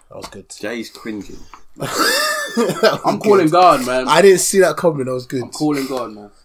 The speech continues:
Speaker 1: <coughs> But yeah, the, the, I was gonna say that obviously all them man were moving a bit mad
Speaker 3: God.
Speaker 1: on, like, their first, on their,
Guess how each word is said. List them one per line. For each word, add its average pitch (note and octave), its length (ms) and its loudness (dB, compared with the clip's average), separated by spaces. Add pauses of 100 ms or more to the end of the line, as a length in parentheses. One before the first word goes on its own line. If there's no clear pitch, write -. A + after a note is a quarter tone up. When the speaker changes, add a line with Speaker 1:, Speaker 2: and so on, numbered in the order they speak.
Speaker 1:
<coughs> - 420 2
But F#3 120 4
yeah, D3+ 320 4
the, D3+ 200 -10
the, D3+ 100 -6 (140)
I - 20 -2
was D#3+ 100 0
gonna F#3+ 140 2
say F3 200 0
that A#2+ 80 -4
obviously C3 340 -8
all C#3 180 -8
them C#3 140 -6
man C3 160 -4
were A#2 80 -6
moving A#2 340 -8
a A2+ 40 -10
bit A#2 180 -10
mad A#2+ 300 -6
Speaker 3:
God. - 240 -18 (520)
Speaker 1:
on, A#2+ 160 -8
like, G2 180 -8
their A#2 140 -8
first, A#2+ 380 -8
on A#2+ 140 -10
their, B2 140 -8